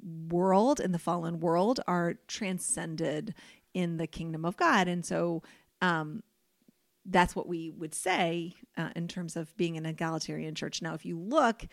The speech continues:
at the most powerful positions that exist in our institutions, you will find that they are still held by men. But, but, but don't look over there. Don't look at that. You know, and so we have people who are very mad at, like, Tim Keller.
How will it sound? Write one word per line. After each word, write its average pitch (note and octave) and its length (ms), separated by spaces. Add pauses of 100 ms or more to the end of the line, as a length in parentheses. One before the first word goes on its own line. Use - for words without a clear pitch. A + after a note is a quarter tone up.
(420)
at E3+ 240 (360)
the E3 160
most D#3 200
powerful D#3+ 440
positions D#3 760
that - 180
exist F#3 840
in E3 340
our D#3+ 320
institutions, G3 800
you F3 220
will D#3+ 280 (160)
find E3 520 (260)
that F#3 140
they E3+ 140
are D#3+ 100
still D#3 260
held D3 420
by D#3+ 540
men. G3 400 (580)
But, - 300
but, E3+ 140 (260)
but E3 200
don't - 220
look - 220
over - 220
there. - 80 (160)
Don't - 180
look - 160
at - 80
that. - 80 (520)
You A#3 100
know, D#3 140
and F#3 140
so A3 80
we G#3 140
have F#3+ 220
people F3 500
who F3+ 160
are F3 120
very F3 360
mad F#3+ 380
at, - 200
like, - 220
Tim E3+ 280
Keller. F#3 640